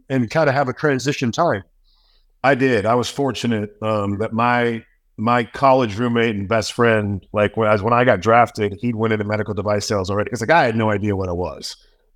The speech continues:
Speaker 2: Um,
Speaker 1: Right.
Speaker 2: and, and it's, and it's a good industry to be in. It's been very good to me. But, like, I had no idea that it existed. So when I was at that, like, crossroads of, am I done playing? Am I still gonna play?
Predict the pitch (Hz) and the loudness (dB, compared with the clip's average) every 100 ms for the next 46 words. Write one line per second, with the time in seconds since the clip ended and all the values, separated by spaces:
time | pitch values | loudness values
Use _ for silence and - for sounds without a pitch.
0 | _ 123 107 101 110 95 - 117 113 113 | _ -2 0 2 2 2 -2 -2 0 0
1 | 117 139 120 113 113 139 127 117 113 - | 0 0 0 0 -2 0 0 0 -2 -2
2 | 117 107 110 110 107 107 110 101 - 104 | -2 -2 -2 0 0 -2 -2 -4 -4 -2
3 | 110 110 98 113 101 104 104 101 92 _ | 2 2 0 -2 -2 -4 -4 -4 -8 _
4 | _ _ - 123 123 120 131 131 113 117 | _ _ 0 2 4 4 4 4 2 2
5 | 110 107 101 104 98 101 95 92 110 - | 2 2 0 0 0 -4 -6 -4 -4 -2
6 | 98 - 110 113 127 123 120 113 123 110 | -8 -4 0 4 4 4 2 2 2 2
7 | 107 - - 127 120 - 120 113 95 101 | 0 -4 2 4 4 2 4 4 2 -2
8 | 107 104 98 117 117 107 117 110 110 104 | 0 0 2 0 0 -2 0 0 0 -2
9 | 101 - 135 117 107 117 107 104 101 | -4 0 0 0 -2 0 2 2 0